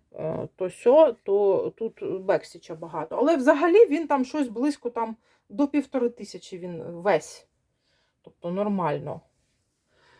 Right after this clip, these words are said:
Зроблю норма-, а, ой, а я не, не бачила, що він, бачите, він ще по контуру весь обводиться бекстічем. Ага. Тобто він ще простіше, ніж я думала.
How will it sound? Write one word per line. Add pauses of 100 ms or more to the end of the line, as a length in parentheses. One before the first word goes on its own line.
(240)
Зроблю
норма-,
а,
ой,
а
я
не,
не
бачила,
що
він,
бачите,
він (560)
ще
по
контуру
весь
обводиться
бекстічем. (500)
Ага. (1080)
Тобто
він
ще
простіше,
ніж
я
думала.